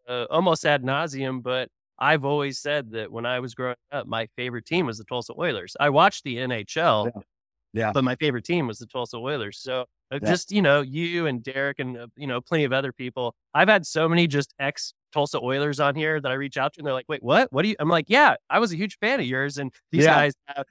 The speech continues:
Speaker 1: you know, these guys have normal jobs now, and some of 'em don't really think about hockey as much as they used to, but I'm like, "No, I was a huge fan. Like, please come on my show." Um, but I've just always had,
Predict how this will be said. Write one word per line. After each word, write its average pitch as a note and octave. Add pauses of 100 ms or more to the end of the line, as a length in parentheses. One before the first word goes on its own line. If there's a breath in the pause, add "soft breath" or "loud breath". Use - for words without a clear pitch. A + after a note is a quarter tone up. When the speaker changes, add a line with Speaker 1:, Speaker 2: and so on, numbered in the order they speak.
Speaker 1:
you F#3+
know, E3+
these G3
guys G3
have E3
normal D#3+
jobs E3
now, D#3+
and C#3+
some E3+
of E3
'em C3+
don't C#3+
really C3+
think E3+
about D3 (220)
hockey D3+
as C#3
much D3+
as C#3
they C3+
used C#3+
to, E3
but D3+
I'm D3+
like, D3
"No, B3+
I G#3
was B3+
a G3+
huge G#3
fan. A#3+
Like, B2+
please F#3+
come G3
on F#3
my E3+
show." G3+ (400)
Um, C#3
but D3
I've D#3
just E3
always D3+
had, B2